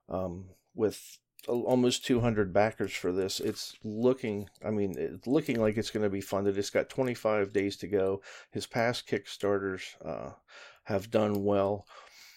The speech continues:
This one's actually being handled by Necromancer Games based in the U S.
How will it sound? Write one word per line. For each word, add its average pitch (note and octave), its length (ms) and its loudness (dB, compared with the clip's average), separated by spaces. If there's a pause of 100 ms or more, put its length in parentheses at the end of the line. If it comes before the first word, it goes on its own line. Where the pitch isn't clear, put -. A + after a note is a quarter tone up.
(560)
This B2 360 8
one's B2+ 200 2
actually C#3+ 480 2
being C#3 240 0
handled G#2 640 -2
by F#2 140 0
Necromancer G#2 720 0
Games G2+ 420 0
based G#2 600 -2
in G#2 220 -6
the G2+ 100 2
U G#2+ 280 2
S. G#2 380 -2